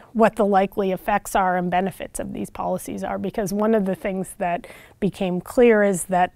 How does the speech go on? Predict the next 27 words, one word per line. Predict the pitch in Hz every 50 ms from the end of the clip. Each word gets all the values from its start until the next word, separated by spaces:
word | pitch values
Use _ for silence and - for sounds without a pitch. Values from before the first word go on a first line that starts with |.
| 208 - _ - -
policymakers | - - 247 254 277 233 - - 247 202 202 196 190 - 220 196 170 -
really | 196 190 190 185 185
like | 180 175 180 202 - -
to | - 185
have | 170 196 185 170
numbers | 180 175 180 185 190 185 180 175 165 202
behind | 196 180 165 - 190 175 170 170 170 170 190 185 - - - - _ _ _ _ _ _
what | 202 180 170 - -
they're | - 175 175
saying. | 165 - - - 196 196 - - - - -
So | - - 196 175 170 175 180 - - - - - -
they | 277 254
may | 262 247 254
not | 214 214 208 214 208
understand | - 220 208 208 190 - - - - 202 196 190 185 185
where | 190 180 190 180
the | 170 190
numbers | 185 175 170 175 175 - - -
came | - - 277 302 381 403
from, | - 415 403 381 370
but | 330 - 190 - -
they | 196 185
really | 180 185 185 185 175 175
like | 175 175 175 180 - _
the | 208 185 -
idea | - 180 175 170 175 180 175 170 170 175 180 - - - - - - - - _ - -
of | 175 196 175 160 170 180 -